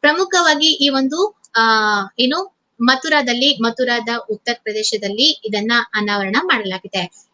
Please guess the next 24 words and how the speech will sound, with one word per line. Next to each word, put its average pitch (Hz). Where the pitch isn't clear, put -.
ಈ 302
ಒಂದು 294
program 254
ನ 262
ಪ್ರಮುಖ 226
ಉದ್ದೇಶ 214
ಏನಂದ್ರೆ 208
vaccination 254
ಮಾಡೋದು. 190
So 302
vaccination 285
ಮಾಡುವ 220
ಮೂಲಕ 202
ಈ 277
ಒಂದು 262
ಕೆಟಲ್‌ಗಳಿಗೆ, 254
ಬಫೆಲೋಗಳಿಗೆ, 233
ಆ, 214
ಮೇಕೆಗಳಿಗೆ, 240
ಮತ್ತೆ 226
ಗೋಟ್‌ಗಳಿಗೆ, 233
ಪಿಗ್ಸ್‌ಗಳಿಗೆ 247
ಈ 294
ಎಲ್ಲ 262